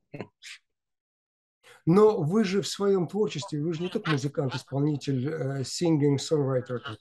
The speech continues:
говорят здесь, да? А у вас же ещё и актёрский багаж.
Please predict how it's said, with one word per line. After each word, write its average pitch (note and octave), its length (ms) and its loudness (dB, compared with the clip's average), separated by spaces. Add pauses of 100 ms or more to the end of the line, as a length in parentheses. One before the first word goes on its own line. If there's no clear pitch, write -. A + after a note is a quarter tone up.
(140)
говорят B2 380 -4
здесь, A2 300 -10
да? F3+ 200 -4 (840)
А C#3+ 280 4
у D#3+ 200 2
вас E3 200 4
же D#3 140 -2
ещё E3+ 460 0
и F3 180 -2
актёрский E3+ 420 0
багаж. - 560 -10